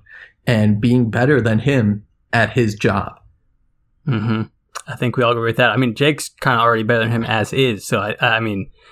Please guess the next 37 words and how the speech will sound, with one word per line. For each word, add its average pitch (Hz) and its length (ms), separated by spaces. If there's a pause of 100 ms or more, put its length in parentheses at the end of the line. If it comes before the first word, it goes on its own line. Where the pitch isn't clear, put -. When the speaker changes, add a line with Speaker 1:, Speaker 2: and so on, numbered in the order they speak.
(100)
Speaker 2:
how 135 140
much 135 200
can 113 160
one 117 160
man 110 200
take? - 400 (540)
Speaker 1:
That's - 360
true. - 380 (100)
Absolutely 123 720
true. 107 300
And, 101 260
you 127 120
know, 101 200
when 117 360
Jake 131 340
puts - 280
in 120 120
more 117 220
than 107 180
twelve 110 380
seconds 110 440
of 95 140
effort - 500
to 98 580
prep 131 280
for 101 120
the 92 100
pod, 104 440 (260)
he 185 140
can 185 140
do 185 140
some 175 180
pretty 170 200
good 160 240
things 175 320
with 95 200
it. - 200